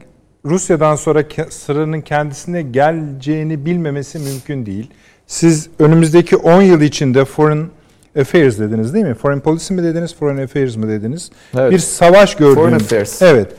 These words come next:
Speaker 1: Savaş öngördüğünü söylüyorsunuz.
Speaker 2: Hı hı.
Speaker 1: İki bin otuz zaten, e, tamamen Çin ha-, yani Çin liderliğinin,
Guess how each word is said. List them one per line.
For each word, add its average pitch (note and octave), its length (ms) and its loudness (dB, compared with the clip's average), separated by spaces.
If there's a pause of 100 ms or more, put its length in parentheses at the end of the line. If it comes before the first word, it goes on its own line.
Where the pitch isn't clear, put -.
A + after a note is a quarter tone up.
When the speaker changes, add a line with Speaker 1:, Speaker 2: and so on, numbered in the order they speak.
(360)
Speaker 1:
Savaş F#3 480 4
öngördüğünü B2 680 2
söylüyorsunuz. F3 880 2
Speaker 2:
Hı - 40 -20
hı. - 20 -20 (260)
Speaker 1:
İki G3 220 -4
bin G#3+ 100 0
otuz A3 380 -4
zaten, G#3 420 2 (140)
e, E3 340 -12
tamamen G3 600 0
Çin G#3 280 -2
ha-, D3+ 340 -2
yani C#3 300 -2
Çin G#3 280 -4
liderliğinin, C#3+ 800 0